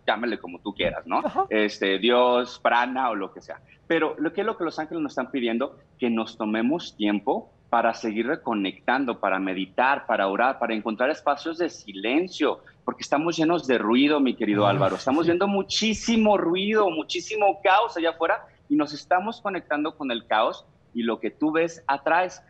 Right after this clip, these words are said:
Speaker 1: y lo estamos replicando. Entonces, ¿qué nos están pidiendo?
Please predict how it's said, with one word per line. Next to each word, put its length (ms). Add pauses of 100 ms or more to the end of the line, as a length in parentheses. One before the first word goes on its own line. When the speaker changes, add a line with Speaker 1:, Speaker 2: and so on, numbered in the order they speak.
Speaker 1:
y 80
lo 80
estamos 420
replicando. 1120
Entonces, 240
¿qué 80
nos 120
están 180
pidiendo? 520